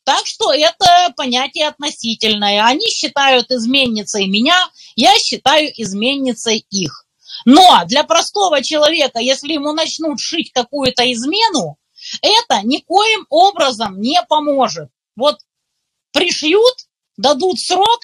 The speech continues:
и посадят. Поэтому лучше свои пророссийские взгляды держать при себе и сидеть спокойно под корягой и не болтать, потому что это чревато.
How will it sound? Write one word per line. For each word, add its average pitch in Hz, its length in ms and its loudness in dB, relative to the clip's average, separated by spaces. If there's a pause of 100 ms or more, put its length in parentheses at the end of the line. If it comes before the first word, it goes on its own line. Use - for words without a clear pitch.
и 320 120 -8
посадят. 220 680 0 (400)
Поэтому 339 540 -2
лучше 370 480 0
свои 294 320 -2
пророссийские 285 880 -2
взгляды 330 540 -2
держать 262 540 -2
при 254 240 -6
себе 185 500 -2 (260)
и 269 120 -2
сидеть 311 460 0
спокойно 277 560 4
под 240 240 0
корягой 196 540 2
и 320 180 -6
не 403 100 -2
болтать, 214 640 2 (260)
потому 277 380 -4
что - 180 -6
это 247 240 -2
чревато. 180 680 -2